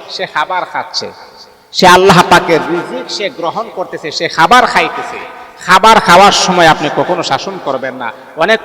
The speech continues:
কুলাঙ্গার আছে, কেমন জানেন, খাবার খাইতেছে, খাবারের মাঝে লাথি মারছে,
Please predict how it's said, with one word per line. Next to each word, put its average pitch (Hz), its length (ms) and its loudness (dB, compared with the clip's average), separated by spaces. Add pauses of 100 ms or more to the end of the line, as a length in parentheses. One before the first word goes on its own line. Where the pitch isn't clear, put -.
কুলাঙ্গার 285 460 4
আছে, 202 280 0
কেমন 214 260 -2
জানেন, 220 360 4 (420)
খাবার 262 320 4
খাইতেছে, 233 520 0 (100)
খাবারের 196 260 2
মাঝে 165 180 -2
লাথি 151 280 -4
মারছে, 123 320 -14